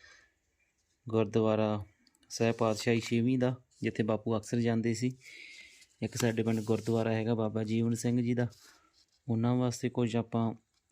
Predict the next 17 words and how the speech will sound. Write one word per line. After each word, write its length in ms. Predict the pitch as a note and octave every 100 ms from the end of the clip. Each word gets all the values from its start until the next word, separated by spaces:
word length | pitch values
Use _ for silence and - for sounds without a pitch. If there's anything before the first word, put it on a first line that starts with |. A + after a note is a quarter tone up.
| -
ਕਮਾਈ 340 | A2 A2+ A2+
ਦੇ 120 | A2+
ਵਿੱਚੋਂ 400 | A2 A2 - A#2 A2 - _ _ _ _ _ _ _ A#2
ਦਾਨ 220 | A2 G#2
ਕੱਢਿਆ 380 | G#2 G#2+ A2+ A#2+
ਸੀਗਾ। 300 | A#2 A#2+ B2 - - - - - - - -
ਤੇ 460 | A2+ G#2+ G#2 G#2 - - -
ਇੱਕ 240 | B2+ A2+ A#2
ਆਪਣੀ 280 | - A#2+
ਜਗ੍ਹਾ 360 | A2+ B2 B2 B2+
ਇੱਥੇ 400 | A#2 - A#2+ A#2 - _ - _ - A#2 B2+ A#2+
ਡੇਰਾ 260 | B2+ A#2
ਬਾਬਾ 300 | A2+ A2+ A#2
ਰੂਕੜ 340 | A2+ A#2 A#2+ A#2
ਦਾਸ 280 | A#2 A2
ਜੀ 160 | A2 A2
ਵਾਸਤੇ, 460 | A2 G#2+ - B2